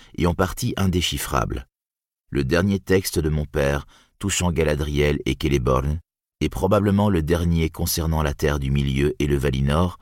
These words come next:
consigné dans les tout derniers mois de sa vie. Dans cette note,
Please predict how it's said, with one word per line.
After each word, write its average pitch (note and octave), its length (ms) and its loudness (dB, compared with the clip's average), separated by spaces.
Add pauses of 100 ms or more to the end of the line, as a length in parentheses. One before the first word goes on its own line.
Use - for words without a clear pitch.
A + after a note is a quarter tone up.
(400)
consigné G2 600 2
dans D#2+ 120 0
les C#2+ 100 0
tout - 200 -4
derniers G2+ 380 2
mois D#2 240 2
de C#2+ 80 -4
sa B1 180 -4
vie. A#1 300 -6 (1300)
Dans E2 140 0
cette F2 240 0
note, A#2+ 360 2